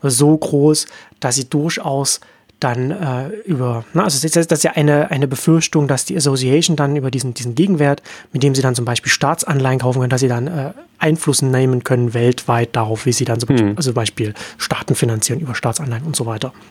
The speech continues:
Speaker 1: Das ist schon etwas, was ich glaube, was passieren kann, weil was wir, was wir beim, bei der Digitalisierung immer sehen, was ganz wichtig ist, ist,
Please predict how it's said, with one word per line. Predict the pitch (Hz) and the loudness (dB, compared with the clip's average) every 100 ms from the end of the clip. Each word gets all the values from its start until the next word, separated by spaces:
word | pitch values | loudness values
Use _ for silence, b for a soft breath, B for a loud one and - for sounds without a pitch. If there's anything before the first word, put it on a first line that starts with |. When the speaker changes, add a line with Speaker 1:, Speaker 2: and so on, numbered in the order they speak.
| - _ _ _ _ - - B B - | -20 _ _ _ _ -18 -16 B B -4
Speaker 1:
Das | 165 | -4
ist | 262 - | 0 2
schon | 196 | 2
etwas, | 226 - 165 185 B B B B | 2 0 -2 -2 B B B B
was | 151 | -2
ich | 156 | -2
glaube, | - 147 160 | 0 2 2
was | 147 | 0
passieren | - 135 156 208 226 | -4 -2 2 2 2
kann, | 202 190 | 2 4
weil | 147 | 4
was | 151 165 | 2 0
wir, | 185 | -4
was | 143 147 | -2 -2
wir | 135 | 0
beim, | 135 123 123 123 123 139 190 143 214 143 151 | 0 2 0 -2 -4 -6 -8 -8 -6 -6 -6
bei | - | -6
der | 170 | -6
Digitalisierung | - 160 147 214 240 196 | -2 0 4 4 2 2
immer | 185 180 160 | 2 0 0
sehen, | 185 214 | 0 0
was | - | -2
ganz | 190 214 | -4 -4
wichtig | 208 190 95 | -4 -4 -4
ist, | 104 180 | -4 -6
ist, | - | -8